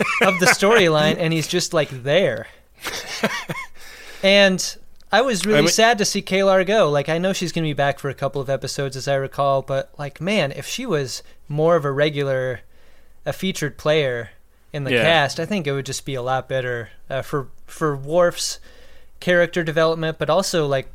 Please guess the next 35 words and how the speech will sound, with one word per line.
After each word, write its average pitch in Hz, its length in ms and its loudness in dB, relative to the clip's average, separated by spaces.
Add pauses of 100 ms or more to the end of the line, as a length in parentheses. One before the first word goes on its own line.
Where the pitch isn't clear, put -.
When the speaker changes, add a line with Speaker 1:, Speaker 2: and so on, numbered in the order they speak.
(120)
Speaker 1:
in 156 140 -2
terms 170 240 -2
of 151 60 2
entertainment 165 540 0
value, 135 360 2
I 139 60 2
thought 151 380 2 (280)
she 170 420 2
Speaker 2:
Yeah. - 40 -8
Speaker 1:
and 143 440 -4 (140)
Worf 156 280 0
together 135 420 -2
were 117 120 -10
great. 113 300 -6 (640)
Speaker 2:
Well, 170 120 4
and 185 100 4
Troi 226 340 4
as 104 140 0
well. 147 240 4
Like, 104 180 0
Troi 175 380 6
has 131 160 2
also 135 420 2
really 123 520 2
not 117 320 2
gotten 113 420 0
much - 460 -4
Speaker 1:
Yeah, 294 80 4
what - 60 4
Speaker 2:
character 294 200 4
Speaker 1:
does - 80 2
she - 120 2
have - 160 6
to 220 100 0
Speaker 2:
development. - 60 0